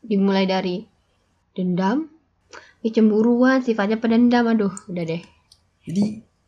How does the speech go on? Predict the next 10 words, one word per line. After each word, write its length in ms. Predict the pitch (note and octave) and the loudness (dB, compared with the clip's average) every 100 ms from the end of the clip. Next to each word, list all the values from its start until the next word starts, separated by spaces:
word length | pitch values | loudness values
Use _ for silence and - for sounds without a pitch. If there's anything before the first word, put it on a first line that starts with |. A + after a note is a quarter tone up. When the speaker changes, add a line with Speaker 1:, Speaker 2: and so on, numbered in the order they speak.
| _ _ _ _ _ _ | _ _ _ _ _ _
Speaker 2:
karena 720 | - D3 D3+ D#3 D#3 D#3 D3+ D#3 _ _ _ _ _ _ _ _ _ _ _ _ _ | -12 -10 -8 -8 -8 -8 -10 -16 _ _ _ _ _ _ _ _ _ _ _ _ _
cemburu, 680 | C#3+ C#3 C3+ D3 E3 D3 C#3 _ _ _ _ | -10 -8 -6 -6 -8 -10 -16 _ _ _ _
terus 560 | - C#3 E3+ G3 - _ _ _ _ _ _ _ _ _ _ _ _ _ _ | -16 -10 -8 -10 -14 _ _ _ _ _ _ _ _ _ _ _ _ _ _
dendam, 640 | D#3+ C#3 C#3 D#3+ D#3+ C#3 C#3+ - _ _ _ _ _ _ _ _ _ - | -10 -8 -6 -4 -6 -8 -16 -20 _ _ _ _ _ _ _ _ _ -12
terus? 400 | F3 A3 - _ _ | -8 -8 -12 _ _
Speaker 1:
Bukan 160 | B3 A3+ | 0 2
dendam 240 | A3+ A3 | 4 4
itu 140 | C#4+ C#4+ | 2 0
artinya 400 | C4+ C4 E4+ E4 | 2 2 4 4
dia 180 | D#4+ | 2